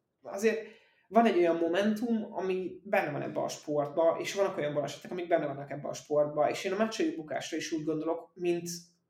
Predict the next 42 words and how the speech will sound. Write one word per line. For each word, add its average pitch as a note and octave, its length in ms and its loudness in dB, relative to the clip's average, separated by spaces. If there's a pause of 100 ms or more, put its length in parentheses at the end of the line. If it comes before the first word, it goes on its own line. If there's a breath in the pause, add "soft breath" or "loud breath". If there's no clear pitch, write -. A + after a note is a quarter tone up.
amúgy D#3 420 -2
a D3 80 0
sport - 560 -2 (640)
hevében D3 920 -2
elkövetett, E3 680 -4
vagy D3+ 80 -6
a C#3+ 40 -4
sport D#3+ 400 -2
hevében D#3 400 -2
átélt D3+ 440 -6
bukás. F#3 360 -4 (360 loud breath)
Nem A3+ 120 -2
látok, - 380 -2
nem G3+ 140 0
látok F3 220 0
feltétlenül D#3 460 -2
abba D#3+ 140 -4
bele D#3 180 0
emberi D3+ 320 -2
tényezőt, D3+ 480 -4
akkor - 180 4
ebben G3 140 8
miért G3 200 4
látnék C#3+ 340 -6
bele C#3+ 160 -6
emberi A#2 320 -10
tényezőt? - 600 -20 (560)
Nem G3 200 8
gondolom D#3+ 320 2
azt, D3+ 180 -2
hogy D3+ 240 -6 (520)
ez G3 120 -2
nem F#3+ 120 4
egy G#3+ 60 4
ilyes-, D#3 360 -4
nem G3 140 2
egy F3 120 0
klasszikus E3 440 -6
ilyen D#3 120 -4
sprint E3 340 -2
baleset D3 400 -2
volt, D#3 420 -4